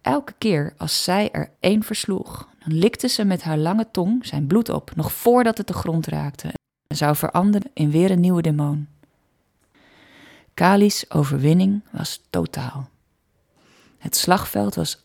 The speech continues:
absoluut stil toen ze klaar was met haar strijd.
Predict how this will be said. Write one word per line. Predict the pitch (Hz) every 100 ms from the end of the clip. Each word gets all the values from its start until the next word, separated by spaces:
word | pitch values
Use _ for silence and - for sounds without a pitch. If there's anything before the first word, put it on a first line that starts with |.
| _
absoluut | - 277 - 226 214
stil | - 175 147 139 135 - _
toen | - 147
ze | 151
klaar | - 170 190
was | 190 -
met | 165 160
haar | 147
strijd. | - 143 139 139